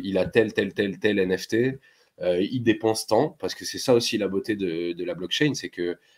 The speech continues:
même si on est anonyme, toutes nos, euh, tous nos comportements d'achat sont, euh, euh, sont transparents, et donc ça, ça permet des, euh, des possibilités de, de ciblage assez fins.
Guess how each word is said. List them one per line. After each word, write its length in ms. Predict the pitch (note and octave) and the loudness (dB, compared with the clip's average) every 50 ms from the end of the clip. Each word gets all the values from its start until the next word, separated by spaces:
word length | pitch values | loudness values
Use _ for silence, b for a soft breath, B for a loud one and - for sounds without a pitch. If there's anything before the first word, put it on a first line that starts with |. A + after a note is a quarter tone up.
| _ _ - | _ _ 4
même 180 | F#2+ A2 A2+ G#2+ | 6 6 6 6
si 160 | - - B2 | 4 4 4
on 120 | A2 A2 | 4 4
est 60 | G#2+ | 4
anonyme, 600 | G2+ G2+ G2+ G#2+ G#2+ A#2 A#2+ B2+ B2 G#2 F#2+ F2+ F#2 - | 4 4 2 2 2 2 2 2 2 2 0 -2 -4 -6
toutes 240 | - G2+ - _ | -10 -14 -12 _
nos, 320 | A2 G#2+ G#2 G2+ F#2+ F#2 F2 | -4 -2 0 2 2 0 0
euh, 280 | F2 E2+ F2 F2+ F2 - - | -2 -2 -4 -4 -6 -8 -8
tous 120 | - A#2 | -4 -4
nos 100 | A2+ G#2+ | -4 -2
comportements 520 | - G#2+ G2 - G2+ - - G2+ G2+ G#2 G2+ | -2 -4 -6 -6 -8 -6 -4 -2 -2 0 0
d'achat 320 | G2+ F#2+ - - A2+ A2 A2 | 0 0 2 2 2 2 2
sont, 400 | - - G2 F2+ F2 F2 F2 E2+ | 0 -4 -6 -6 -4 -4 -4 -2
euh, 180 | E2 E2 D#2+ D#2+ b b b b b b b b b _ _ - - | -2 -2 -4 -6 b b b b b b b b b _ _ -12 -10
euh, 140 | - D#2 D2+ D#3 D#3+ - - D2+ D2 D2+ D2+ | -10 -10 -10 -12 -14 -16 -16 -18 -20 -14 -12
sont 200 | - - F2 E2+ | -8 -8 -8 -6
transparents, 680 | - - - F2+ - - - G2 F#2 G2+ A#2 C3 C#3 | -4 -4 -2 -2 0 2 4 4 6 8 8 8 8
et 80 | A#2 G2 | 8 6
donc 160 | F#2 F#2 - | 4 0 -2
ça, 220 | - F#2+ F2 E2+ | 0 0 0 0
ça 160 | - - F2+ F2 | 0 -2 -4 -4
permet 380 | - F#2+ F2 F#2 G2+ G2+ G2+ | -2 0 0 2 2 0 0
des, 220 | F#2+ F2+ F2 E2+ E2+ | 0 0 0 0 0
euh, 160 | E2 E2 E2 | 0 -2 -2
des 120 | E2 F2 | -4 -4
possibilités 680 | - - F#2 - - - F#2+ F#2 F2+ F#2 F2+ - G#2+ G2+ | -4 -4 -4 -4 -4 -6 -6 -8 -8 -8 -6 -4 -4 -2
de, 220 | F#2+ F2+ F2 E2+ | 0 0 0 0
de 140 | E2+ D#2+ F2+ | 0 -2 -4
ciblage 420 | - - - F2+ F2+ F#2+ F#2 F2+ | -4 -4 -6 -4 -2 0 0 2
assez 240 | F2+ E2+ - - F2+ | 0 -2 -2 -4 -6
fins. 260 | - - A2 C3 D3 | -6 -6 -6 -6 -6